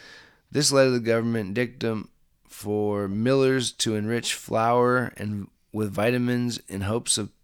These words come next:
pepping up the soldiers. Not surprisingly, Mayo Clinic physician Russell Wilder calculated that most of the calories in American diet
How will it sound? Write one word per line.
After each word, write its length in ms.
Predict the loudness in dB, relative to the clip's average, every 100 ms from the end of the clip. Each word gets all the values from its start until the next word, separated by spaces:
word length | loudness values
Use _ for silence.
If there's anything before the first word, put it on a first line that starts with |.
| _
pepping 580 | -4 -4 -2 -2 -2 -4 -8
up 200 | -10 -4
the 100 | -2
soldiers. 560 | -2 -4 -8 -14 -18 -20 -20 -20 -8
Not 200 | 0 0
surprisingly, 640 | 0 2 4 4 2 2 2
Mayo 380 | 2 4 2
Clinic 380 | 2 -2 -2 -2
physician 560 | -6 -6 -2 0 0 -2
Russell 380 | -2 -2 0 2
Wilder 580 | 2 2 0 -2 -4 -8 -18 -10 0
calculated 580 | 0 0 2 2 2
that 120 | 0 -2
most 300 | 0 -2 -2
of 60 |
the 80 | -4
calories 460 | -2 -2 0 -2 -4
in 60 |
American 440 | -4 -4 -4 -6 -4
diet 380 | -2 -2 -6